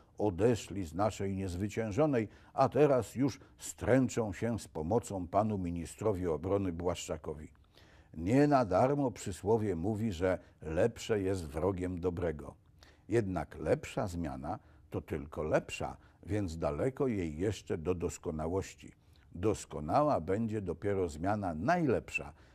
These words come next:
kiedy w Stanach Zjednoczonych dojdzie do uchwalenia aktu numer czterysta czterdzieści siedem, na podstawie którego Polska zostanie zmuszona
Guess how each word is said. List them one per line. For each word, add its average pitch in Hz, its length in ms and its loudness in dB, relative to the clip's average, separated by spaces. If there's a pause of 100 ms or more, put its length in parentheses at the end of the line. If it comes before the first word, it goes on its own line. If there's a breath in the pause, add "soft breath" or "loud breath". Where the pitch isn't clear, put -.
(120)
kiedy 110 300 0
w - 80 -12
Stanach 135 460 0
Zjednoczonych 90 800 -4 (240 soft breath)
dojdzie 123 500 2
do 104 120 -2
uchwalenia 98 760 -2
aktu - 360 0
numer 92 360 0
czterysta 95 580 -2
czterdzieści 101 640 -8
siedem, 135 380 0 (300 loud breath)
na 127 280 2
podstawie 120 680 0
którego 127 600 2 (360 loud breath)
Polska 139 520 6
zostanie 101 600 0
zmuszona 117 720 0